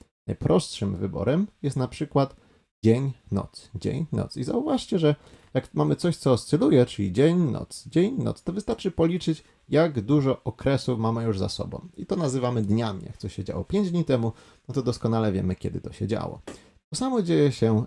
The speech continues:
z porami roku. Jesień, zima, s-, wiosna, lato. I wiemy, że minął rok. To znaczy, że słońce też obiegło,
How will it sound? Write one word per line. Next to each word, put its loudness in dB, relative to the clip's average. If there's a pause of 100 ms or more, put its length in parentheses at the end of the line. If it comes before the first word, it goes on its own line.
z -2
porami 2
roku. 0 (440)
Jesień, 2
zima, 0
s-, -8 (460)
wiosna, 2
lato. -2 (320)
I -8
wiemy, 4
że 2
minął 4
rok. 0 (680)
To -4
znaczy, -6
że -6
słońce -6
też -4
obiegło, -4